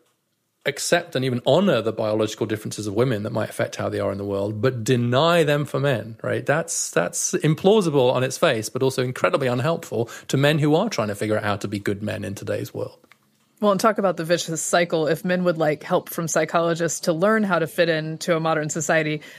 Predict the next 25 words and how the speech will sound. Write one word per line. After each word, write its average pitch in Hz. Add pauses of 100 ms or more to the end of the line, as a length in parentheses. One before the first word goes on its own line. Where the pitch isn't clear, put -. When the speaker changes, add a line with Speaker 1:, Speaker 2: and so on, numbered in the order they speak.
Speaker 2:
they 170
have 160
an 175
army 196
of 170
female 233
psychologists 170 (200)
who 208
only 208
have 170
guidelines 165 (220)
about 180
Speaker 1:
Correct. 117
Speaker 2:
how 185
biology 170 (120)
<laughs> -
affects 214
females. 165
Speaker 1:
Yes. -
Speaker 2:
Oops. 226 (340)
Speaker 1:
That's 208
when 214
it 175
becomes 160
consequential, 151